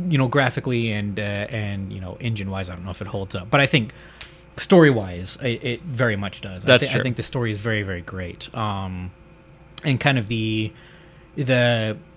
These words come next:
Speaker 1: the emotional response you have to it is, is very,
Speaker 2: Absolutely.
Speaker 1: you know,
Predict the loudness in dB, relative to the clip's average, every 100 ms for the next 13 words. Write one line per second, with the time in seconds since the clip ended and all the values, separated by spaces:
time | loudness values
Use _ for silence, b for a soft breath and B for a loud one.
0 | -10 0 2 4 4 4 0 -2 -4 -6
1 | -6 -6 -8 -10 -8 -10 -12 -12 -10 -10
2 | -12 -10 -8 -8 -8 -8 -10 -14 -18 -20
3 | 2 4 4 2 0 0 -2 -6 -10